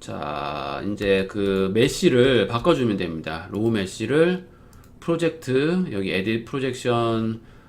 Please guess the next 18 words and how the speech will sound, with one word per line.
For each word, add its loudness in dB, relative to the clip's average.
어, 0
프로젝트 -4
컨피규레이션 -4
가서 -2
이제 -2
메쉬를, 2
해당 2
메쉬를 -2
이제 -2
조립이 0
된 -2
걸로 0
다시 -4
바꿔주면 -4
됩니다. -6
자, -6
여기 -2
오리지널 -2